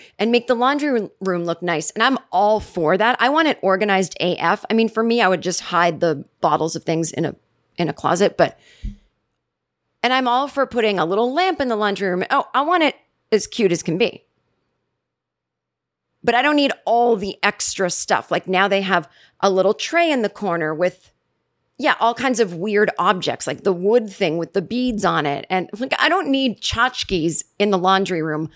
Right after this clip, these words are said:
I'm going to go insane. I just need the basic stuff that we need. And the new thing I see on Instagram home stuff all the time is the coffee bar corner. Bitch, no one is doing this, okay? And it's like, then you pull this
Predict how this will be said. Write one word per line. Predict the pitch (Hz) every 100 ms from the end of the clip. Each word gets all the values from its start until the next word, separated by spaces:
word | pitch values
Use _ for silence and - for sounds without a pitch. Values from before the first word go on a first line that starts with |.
| - _ -
I'm | 180 170 -
going | 208 202
to | 180
go | 185 170
insane. | 160 165 160 -
I | -
just | 190 208
need | 233 208
the | 170
basic | 143 190 214 214 226
stuff | - - 185 185 -
that | 175
we | 175
need. | 180 208 - - -
And | 208 220
the |
new | 220 240 277
thing | 277 247
I |
see | 226 226
on | 208
Instagram | 180 196 185 196 185
home | - 202 202
stuff | - 202 190
all | 196
the | 196
time | 202 196
is | 170 170 - - - _
the | 233
coffee | 233 - 294 359 240
bar | 170 156
corner. | - 180 143 127 - _ _ _ -
Bitch, | 320 311 - - -
no | 226 277
one | 302 330
is | 302 262
doing | 214 185 160
this, | 151 -
okay? | 202 196 185 - - _
And | 220 220
it's | -
like, | 220 - - -
then | 240 311
you | 285
pull | - - 220 208
this | 254 262